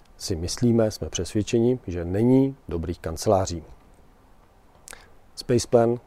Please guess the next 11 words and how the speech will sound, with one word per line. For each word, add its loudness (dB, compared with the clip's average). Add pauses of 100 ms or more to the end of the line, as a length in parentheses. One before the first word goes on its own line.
je -4
o -10 (140)
provozu, 2 (680)
funkci -2
a -6 (140)
prostoru. -8 (800)
Když -14
tohle -4
máme 2
připraveno, 2 (380)
přikročíme -8